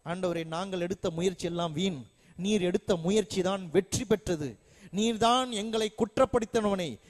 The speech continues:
எங்களை இந்த நிலைமைக்கு ஆளாக்கினவனை சிலுவையிலே தோற்கடித்தீர். அதை விசுவாசிக்கிறோம். இன்றைக்கு அந்த விஸ்-, வெற்றியை நாங்கள் எடுத்து விசுவாசிக்கிறோம்.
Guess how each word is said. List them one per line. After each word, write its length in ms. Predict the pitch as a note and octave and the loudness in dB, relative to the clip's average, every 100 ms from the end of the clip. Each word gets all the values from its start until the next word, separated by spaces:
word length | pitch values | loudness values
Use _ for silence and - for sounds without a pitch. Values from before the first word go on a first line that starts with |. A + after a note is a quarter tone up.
| F#3 | -6
எங்களை 320 | G3+ A#3+ A3 | -2 0 0
இந்த 180 | G#3+ G#3 | 2 2
நிலைமைக்கு 420 | G#3+ C4+ C4 A3+ | 4 2 2 2
ஆளாக்கினவனை 760 | A3+ C#4 C4+ - A3 G#3 F3+ C#3 - - | 2 2 2 0 2 2 0 -6 0 2
சிலுவையிலே 420 | C4+ C#4+ C4 A#3 G3 | 4 4 2 2 6
தோற்கடித்தீர். 840 | - F4 - D#4+ C#4+ - F#3+ A#2+ - _ - | 10 10 8 2 2 0 -2 -2 -12 _ -8
அதை 160 | E3 | -4
விசுவாசிக்கிறோம். 880 | E3 B3 E4+ E4+ D#4+ C#4+ A#3 G#3 D3+ - _ | 0 2 4 4 4 0 0 0 -2 -10 _
இன்றைக்கு 560 | F#3+ C#4+ D#4+ E4 D#4+ D4+ | -2 0 2 0 0 -2
அந்த 200 | C#4+ B3+ | 2 0
விஸ்-, 300 | A3 - F#3 | 0 -6 0
வெற்றியை 640 | A3 - C4+ A#3 F3+ C3 _ - | -2 0 0 0 0 -6 _ -6
நாங்கள் 260 | F#3 E3+ | -4 -2
எடுத்து 340 | E3 A3+ - G3 | -2 -4 -4 -4
விசுவாசிக்கிறோம். 840 | G#3 D4+ C#4+ B3+ A3 F3 D#3 A#2+ | 0 0 0 -2 -4 -2 -2 -2